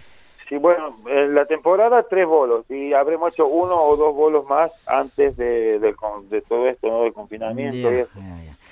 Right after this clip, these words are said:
Speaker 2: O sigui, se-, se-, sent generosos,
Speaker 1: Però
Speaker 2: José, durant el dos mil dinou veu fer, va, durant el dos mil vint veu fer uns cinc bolos,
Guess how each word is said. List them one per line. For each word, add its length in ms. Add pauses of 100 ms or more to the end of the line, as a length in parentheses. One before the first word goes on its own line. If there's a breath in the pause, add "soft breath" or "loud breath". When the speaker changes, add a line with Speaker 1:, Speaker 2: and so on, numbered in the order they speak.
(180 loud breath)
Speaker 2:
O 20
sigui, 260
se-, 200
se-, 300
sent 240
generosos, 580
Speaker 1:
Però 160
Speaker 2:
José, 240
durant 240
el 80
dos 160
mil 120
dinou 280
veu 100
fer, 380
va, 160
durant 300
el 60
dos 120
mil 160
vint 160
veu 80
fer 160
uns 160
cinc 320
bolos, 400